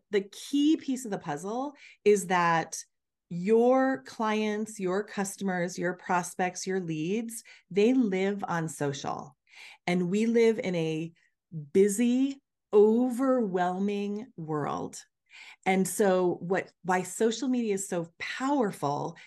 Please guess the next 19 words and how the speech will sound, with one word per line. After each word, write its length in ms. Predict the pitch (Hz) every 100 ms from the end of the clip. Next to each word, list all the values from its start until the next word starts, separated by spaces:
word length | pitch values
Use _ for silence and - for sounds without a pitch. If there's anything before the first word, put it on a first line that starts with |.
| _
is 140 | 185 185
that 180 | 185 185
it 100 | 180
is 340 | 180 170 170
the 180 | 170 151 -
best 460 | 190 226 - - - - -
force 440 | 214 202 208 - 190
multiplier 840 | 175 170 170 - 151 147 139 139
on 160 | 151 151
the 80 | 147
planet 420 | - 143 139 147
today. 480 | 160 135 85 - - - - - -
It 140 | 190
is 180 | 202 170
the 160 | 185 165 143 -
best 500 | 196 208 247 - -
way 540 | 185 170 - - 170 _ - _ -
to 300 | - 196 170
today 580 | - 254 196 147 202